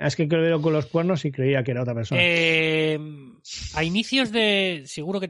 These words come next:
Speaker 2: es, lo firma Alex Sala. A inicios de, de,
Speaker 1: Hola, Alex.
Speaker 2: de dos mil diecinueve, te acordarás,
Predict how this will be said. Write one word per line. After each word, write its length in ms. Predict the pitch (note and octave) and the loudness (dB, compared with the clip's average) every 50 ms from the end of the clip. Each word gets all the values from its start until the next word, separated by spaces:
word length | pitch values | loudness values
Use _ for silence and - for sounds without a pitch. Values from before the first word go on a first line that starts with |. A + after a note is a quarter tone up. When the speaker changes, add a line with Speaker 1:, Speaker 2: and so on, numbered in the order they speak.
| B2 | -6
Speaker 2:
es, 220 | - D#3 D#3+ - - | -6 -6 -6 -6 -8
lo 80 | D3 D3 | -8 -6
firma 300 | - G3 F#3+ G3 F#3 E3 | -4 -4 -2 0 0 0
Alex 240 | D#3 D3 C#3+ - - | 0 -2 -4 -6 -6
Sala. 420 | - - C#3 A#2 G#2+ G#2 G#2 - _ _ _ _ _ - | -6 -6 -4 -6 -6 -8 -10 -14 _ _ _ _ _ -8
A 80 | D3+ D3+ | -4 -2
inicios 360 | D#3+ G3 G#3 B3 C4+ C4 A3 | -2 -2 -2 0 -2 -2 0
de, 600 | A3+ A#3 G#3+ G3+ G3 F#3 F3+ F3 E3+ D#3+ C#3 - | 0 2 2 4 4 2 2 2 0 -2 -4 -8
de, 640 | D3 D3 D#3+ D3+ D3+ D3 C#3+ C#3+ C#3+ C#3 C#3 C#3 C3+ | -8 -4 -4 -2 -2 -2 -2 -4 -4 -4 -4 -2 0
Speaker 1:
Hola, 140 | C#3 C#3+ C#3 | 0 2 2
Alex. 320 | C3 B2 A#2+ - - - C3+ | 2 0 -2 -6 -12 -18 -18
Speaker 2:
de 220 | C3 B2 B2 C3+ | -18 -14 -12 -10
dos 180 | B2+ C3 B2+ - | -10 -10 -10 -10
mil 140 | D#3+ E3 | -8 -4
diecinueve, 500 | F3 F#3+ F3+ F#3 D#3 D#3 F3+ F#3 D#3 D3+ | -4 -4 -4 -4 -4 -2 0 0 0 -2
te 80 | C#3+ C#3+ | -4 -6
acordarás, 560 | C3 B2 C3+ B2+ B2 C3 D#3 E3+ D#3+ - - | -6 -6 -6 -6 -4 -2 -2 -2 -2 -4 -8